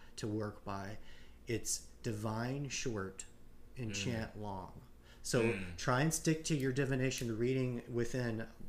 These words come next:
Speaker 1: a short range of time. Because
Speaker 2: Mm-hmm.
Speaker 1: as time progresses, there's entropy and things get harder to see how they're gonna play out. Its
Speaker 2: Mm-hmm.
Speaker 1: accuracy diminishes to some degree,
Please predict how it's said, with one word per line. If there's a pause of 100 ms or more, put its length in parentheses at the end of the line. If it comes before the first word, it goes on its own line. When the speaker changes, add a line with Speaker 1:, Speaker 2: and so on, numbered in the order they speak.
Speaker 1:
a
short
range
of
time. (460)
Because
Speaker 2:
Mm-hmm.
Speaker 1:
as
time
progresses,
there's
entropy
and
things (680)
get
harder
to
see
how
they're
gonna
play
out.
Its
Speaker 2:
Mm-hmm.
Speaker 1:
accuracy
diminishes
to
some
degree,